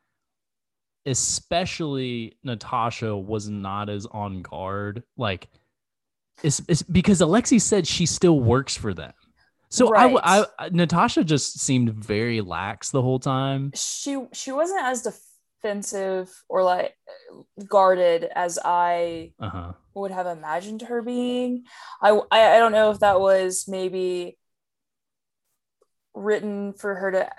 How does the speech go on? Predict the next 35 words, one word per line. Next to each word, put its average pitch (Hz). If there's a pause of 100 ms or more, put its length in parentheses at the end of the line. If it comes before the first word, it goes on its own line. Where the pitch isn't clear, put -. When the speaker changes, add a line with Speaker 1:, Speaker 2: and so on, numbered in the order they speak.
(140)
Speaker 2:
to -
act 180
that 190
way, 175 (1400)
you 202
know, 165 (140)
trying 185
to, 180
like, 170
warm 185
her 175
up 226
or, 185
like, 170
like, -
butter 196
her 180
up 190
or 196
something 190
so 180
that 170
she -
can 170
get 180
the 170
answers 175
that 190
she -
needs. 190
Speaker 1:
Mm-hmm. 95 (1400)
Speaker 2:
But 214
also, 233 (2500)
may-, 202
I, 185